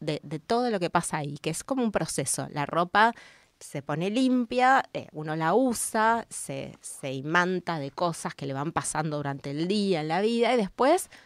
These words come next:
chuki, al lavarropas, a redimir todo, las, las cosas que pasaron y empezar de nuevo. Y hay algo del matrimonio que va por ahí. Y por eso me parece que es metafórico y a la vez es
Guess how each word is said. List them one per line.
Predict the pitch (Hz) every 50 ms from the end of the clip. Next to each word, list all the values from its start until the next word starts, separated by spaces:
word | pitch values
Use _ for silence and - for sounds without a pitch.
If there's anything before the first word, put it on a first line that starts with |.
| _ _ _ _
chuki, | - 294 262 220 - - 220 214 220 233
al | 226 - 180 175
lavarropas, | 170 165 175 190 - - 269 269 262 254 - 262 262 277 285 302 285 - - - - - - - -
a | 165 156
redimir | - 165 170 170 180 196 208 220 233 240 233 247 - -
todo, | - 277 294 269 254 247 233 233 240 254 262 269
las, | 240 170 160 143 _ _ -
las | 151 147 147 -
cosas | - - 196 - - 185 -
que | - - 151
pasaron | 143 190 214 - 294 311 349 320
y | 220 202
empezar | 214 214 190 190 - - 208 202 208
de | 202 190
nuevo. | 175 160 147 143 143 -
Y | - - -
hay | 277 294
algo | 294 311 311
del | 294 254
matrimonio | 220 214 214 - 233 254 277 269
que | - 220 196
va | 208 233 226
por | 202 - 185 165 156
ahí. | 156 151 147 143 - - - - - - - - - - _ -
Y | 175
por | - 196
eso | 208 - 196 165 - _ -
me | 180
parece | 170 - 208 240 240
que | 226
es | 208 220
metafórico | 226 214 - 233 220 - - 269 277 269 277 269 - - 285 277 330 - - - _ -
y | 220 196
a | 185
la | 185 185 196
vez | 220 262 320 - - _ _ _ -
es | 220 247 285 - -